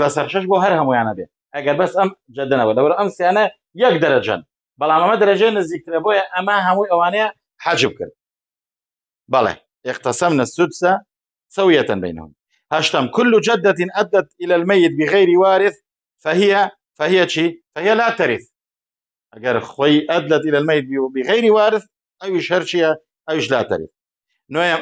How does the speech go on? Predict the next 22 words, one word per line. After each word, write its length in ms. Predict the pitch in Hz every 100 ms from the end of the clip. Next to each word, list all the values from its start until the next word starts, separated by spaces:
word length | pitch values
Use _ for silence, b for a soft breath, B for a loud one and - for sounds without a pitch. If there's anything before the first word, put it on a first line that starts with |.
| 170
الجدة 460 | 165 196 214 208 202
الساقطة 460 | - 214 202 170 165 170
هي 120 | 196
الجدة 380 | 165 214 208 175
التي، 560 | 165 208 208 208 214 - _ _ _ _ 139
التي 240 | 156 170 160
چی؟ 100 | 160 156 B 143
أحق 340 | - - 240
منه 260 | 226 220 196
بعدم 380 | 185 175 160 123
الإرث. 200 | 90 - _ 117
یعنی 500 | 120 123 123 113 _ _ _ 139
ئەو 120 | 180 180
جەدەیە 440 | 147 113 104 120 160 _ _ _
کە 220 | 98 90
ساقط 460 | - 117 120 185 160
بێ، 120 | 139 165 - -
ئەوە 160 | 165 151
کەی 120 | 135 127
تر 100 | 160 -
کێ 120 | 185 175
مستحقە 480 | - 127 135 -